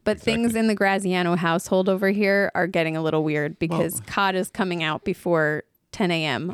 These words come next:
Speaker 1: on
Speaker 2: She
Speaker 1: a
Speaker 2: was,
Speaker 1: Saturday.
Speaker 2: it was a very delicious dinner last night, and she was very proud of it, and there was a piece left, and she was offering it to you,
Speaker 1: It
Speaker 2: so
Speaker 1: was very nice.
Speaker 2: it was just a timing issue, that's all.
Speaker 1: <laughs>
Speaker 2: It wasn't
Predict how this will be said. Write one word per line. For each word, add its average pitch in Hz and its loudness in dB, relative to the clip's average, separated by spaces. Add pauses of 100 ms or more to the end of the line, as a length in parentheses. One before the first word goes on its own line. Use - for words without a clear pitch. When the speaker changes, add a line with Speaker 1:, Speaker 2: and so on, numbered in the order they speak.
Speaker 1:
on 170 -2
Speaker 2:
She 160 0
Speaker 1:
a - -2
Speaker 2:
was, 190 -2
Speaker 1:
Saturday. 170 -2
Speaker 2:
it 101 -2
was 92 -6
a 90 -6
very 92 -2
delicious 101 -6
dinner 90 -4
last 78 -6
night, 78 -6
and 87 -14
she - -14
was 76 -10
very 78 -4
proud 78 -2
of 71 -4
it, 78 -8
and 78 -8
there 71 -8
was 76 -12
a 71 -10
piece 80 -10
left, 69 -8
and 80 -10
she - -12
was 110 -6
offering - -6
it - -16
to - -18
you, - -16
Speaker 1:
It 254 -2
Speaker 2:
so 247 -4
Speaker 1:
was 285 -2
very 190 -2
nice. 143 -8
Speaker 2:
it 139 0
was 131 -2
just 165 -2
a 175 0
timing 127 -2
issue, - -8
that's 107 0
all. - 0
Speaker 1:
<laughs> - -4
Speaker 2:
It 269 0
wasn't 302 0